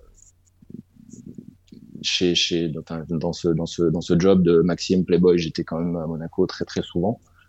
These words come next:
euh, parce que j'avais une copine aussi ici. Et voilà, puis quand, quand j'ai arrêté, j'y suis, j'y suis retourné, j'ai remonté, j'ai monté une boîte à Monaco. Et puis, euh, puis, puis voilà, enfin, moi, je me, c'est pas, c'est, c'est, c'est, c'est chez moi, quoi, je m'y plais, il y a,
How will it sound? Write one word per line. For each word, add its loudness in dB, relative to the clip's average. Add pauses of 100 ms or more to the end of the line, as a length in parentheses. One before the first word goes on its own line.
(480)
euh, -2 (120)
parce -8
que -6
j'avais 0
une 0
copine 0
aussi -4
ici. -2 (920)
Et 6
voilà, 4
puis -6
quand, -6
quand -6
j'ai -4
arrêté, -2
j'y -8
suis, -12
j'y -12
suis -10
retourné, -4
j'ai -4
remonté, 0
j'ai -6
monté -2
une 0
boîte -2
à -4
Monaco. -2 (760)
Et 0
puis, 2
euh, 4
puis, -4
puis -12
voilà, -2
enfin, -10
moi, -4
je -8
me, -4
c'est -10
pas, -2
c'est, -4
c'est, -4
c'est, -6
c'est -4
chez 2
moi, 4
quoi, 0
je 0
m'y 4
plais, 4
il 2
y 0
a, -2